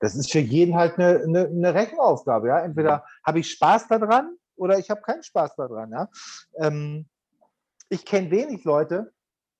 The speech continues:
Speaker 1: die, wenn man sie mal fragt, „Willst du tausend Euro mehr haben, ja oder nein?“, die nein sagen.
Speaker 2: Auf alle Fälle. Also ich würd mich auch über tausend Euro freuen.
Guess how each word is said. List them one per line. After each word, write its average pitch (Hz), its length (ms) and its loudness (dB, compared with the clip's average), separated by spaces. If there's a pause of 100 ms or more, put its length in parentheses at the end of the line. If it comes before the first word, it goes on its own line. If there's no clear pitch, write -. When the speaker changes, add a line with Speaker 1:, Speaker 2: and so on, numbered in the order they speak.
(460)
Speaker 1:
die, 160 320 -12 (180)
wenn 151 140 -2
man 156 160 -2
sie 165 100 -2
mal 165 160 0
fragt, 165 420 2
„Willst 165 220 -4
du 165 60 -10
tausend 165 320 -2
Euro 147 260 -2
mehr 170 260 -8
haben, 190 300 -6
ja 151 220 -2
oder 135 160 -10
nein?“, 156 360 -10
die 190 80 -12
nein 208 280 -8
sagen. 92 280 -14 (1400)
Speaker 2:
Auf 117 120 -10
alle 110 180 -12
Fälle. 139 340 -8 (640)
Also 113 200 -14
ich 110 200 -20
würd 143 120 -12
mich 147 140 -12
auch 156 160 -12
über 147 180 -10
tausend 110 320 -14
Euro 107 160 -14
freuen. 98 380 -20